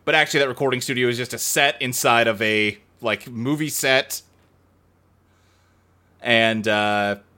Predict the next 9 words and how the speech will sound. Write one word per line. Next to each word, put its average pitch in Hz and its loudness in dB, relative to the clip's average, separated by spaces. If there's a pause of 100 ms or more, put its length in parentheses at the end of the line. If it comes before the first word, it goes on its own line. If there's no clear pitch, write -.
(240)
yeah, 135 2
this 110 -6
is 113 -6
Adam's 110 2
movie, 104 -2 (240)
the 123 -2
Sylvia 117 4
North 135 -2
story, 87 -4